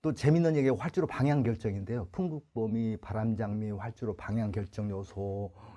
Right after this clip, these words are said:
이런 요소들이 이렇게 이것도죠. 쭉 출제가 많이 돼요.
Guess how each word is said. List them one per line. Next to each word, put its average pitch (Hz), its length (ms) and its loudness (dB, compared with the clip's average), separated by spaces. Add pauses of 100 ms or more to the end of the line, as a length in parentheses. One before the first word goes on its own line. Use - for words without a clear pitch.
이런 113 240 4
요소들이 101 480 -2
이렇게 107 380 -4 (460)
이것도죠. 113 520 -2 (280)
쭉 - 100 -20 (520)
출제가 123 320 -8
많이 80 180 -8
돼요. 76 200 -8